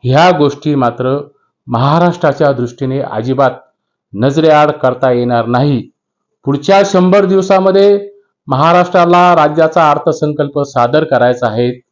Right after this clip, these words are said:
राज्याचं आर्थिक लेखाजोखा आणि अंदाजपत्रक हे मांडावं लागणार आहेत. पुढच्या आर्थिक आव्हानांना सामोरं कसं जायचं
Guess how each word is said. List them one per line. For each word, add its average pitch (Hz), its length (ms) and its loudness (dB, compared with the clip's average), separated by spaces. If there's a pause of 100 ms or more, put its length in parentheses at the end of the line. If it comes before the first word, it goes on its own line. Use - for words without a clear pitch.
(400)
राज्याचं 170 680 2
आर्थिक 165 520 0
लेखाजोखा 143 680 0
आणि 135 300 0
अंदाजपत्रक 127 760 -2
हे 127 180 -6
मांडावं 120 520 -2
लागणार 120 400 0
आहेत. 123 260 -2 (680)
पुढच्या 151 380 0
आर्थिक 185 560 2
आव्हानांना 160 680 2
सामोरं 143 500 -2
कसं 131 360 -2
जायचं 131 440 -2